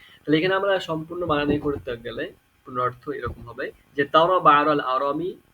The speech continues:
ফি আরাসাতিহা, যেন, আহ, তুমি হরিণদের গোবর দেখতে পাও তাদের খোলা প্রান্তরে ও সমতল ভূমিতে, অফি কিয়ানিহা, এবং তার সমতল ভূমিতে।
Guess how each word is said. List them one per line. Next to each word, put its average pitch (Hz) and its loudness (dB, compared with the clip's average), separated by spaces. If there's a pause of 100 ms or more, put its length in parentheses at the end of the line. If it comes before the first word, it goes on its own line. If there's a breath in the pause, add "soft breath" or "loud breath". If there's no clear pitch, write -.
(400)
ফি 196 2
আরাসাতিহা, 156 2 (520 soft breath)
যেন, 160 2
আহ, 131 -6
তুমি 214 0
হরিণদের 180 0
গোবর 151 0
দেখতে 151 -4
পাও 147 -6
তাদের 127 -4
খোলা 165 -8
প্রান্তরে 131 -8 (160)
ও 202 2
সমতল 196 -6
ভূমিতে, 123 -6
অফি 139 -8
কিয়ানিহা, 139 -4
এবং 143 -6
তার 151 -2
সমতল 123 -12
ভূমিতে। 120 -10